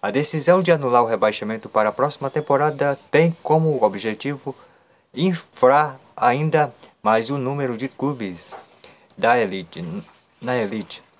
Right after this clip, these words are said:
dos impressionantes vinte e oito do modelo atual. O campeonato voltará a ter trinta em dois mil e vinte e cinco, o que não é novidade na Argentina.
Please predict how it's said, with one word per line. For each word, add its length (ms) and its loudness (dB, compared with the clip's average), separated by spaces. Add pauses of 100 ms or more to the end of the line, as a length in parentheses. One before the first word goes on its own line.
(220)
dos 360 -2
impressionantes 1300 -2
vinte 240 -8
e 40 -4
oito 260 -6
do 120 -4
modelo 480 -2
atual. 400 0 (280)
O 100 -6
campeonato 540 2
voltará 460 4
a 40 -2
ter 260 0
trinta 560 -2
em 140 -2
dois 180 -2
mil 120 -4
e 20 -2
vinte 140 -6
e 60 -8
cinco, 360 -8 (260)
o 120 -8
que 200 -2
não 360 2
é 160 2
novidade 640 0
na 100 0
Argentina. 520 -8